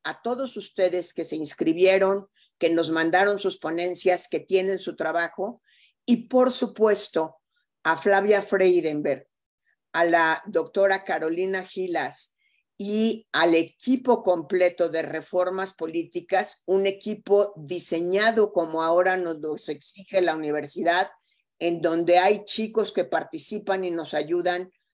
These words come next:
de nivel, eh, bueno, ha-,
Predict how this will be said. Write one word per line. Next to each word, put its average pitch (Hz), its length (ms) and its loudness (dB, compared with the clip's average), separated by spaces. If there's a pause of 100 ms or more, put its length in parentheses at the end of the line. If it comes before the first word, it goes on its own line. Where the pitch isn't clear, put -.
(140)
de 170 240 2
nivel, 196 600 2 (120)
eh, 151 300 -2
bueno, 151 400 -4 (140)
ha-, 143 220 -8